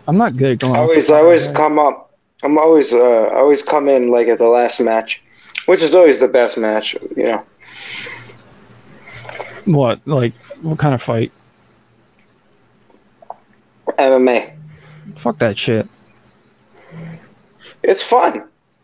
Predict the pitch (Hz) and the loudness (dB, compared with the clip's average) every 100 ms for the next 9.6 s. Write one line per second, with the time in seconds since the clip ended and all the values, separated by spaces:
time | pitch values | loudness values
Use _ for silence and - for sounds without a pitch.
0 | - 226 262 - 170 196 160 113 - 135 | -4 0 0 0 0 2 0 -2 -4 0
1 | 143 220 180 - - 170 151 - _ _ | 2 2 2 0 -2 -2 -2 -10 _ _
2 | _ _ _ _ _ _ _ _ _ - | _ _ _ _ _ _ _ _ _ -14
3 | - - - - - 165 - 214 - - | -14 -10 -6 -4 -2 -2 -2 -4 -4 2
4 | 170 160 139 170 170 170 156 - 175 - | 2 2 0 0 2 0 0 -4 -14 -18
5 | - - 151 160 185 165 139 147 139 131 | -8 0 2 4 4 2 2 4 4 4
6 | 127 117 - - - _ - 165 170 131 | 2 0 -10 -20 -20 _ -2 0 0 2
7 | 131 127 139 127 123 135 127 127 127 120 | 2 4 2 4 2 4 4 6 6 4
8 | 120 120 127 127 123 - 127 120 120 117 | 2 0 -2 -2 -2 0 2 4 2 0
9 | 113 127 120 110 113 107 | -2 0 2 0 0 -4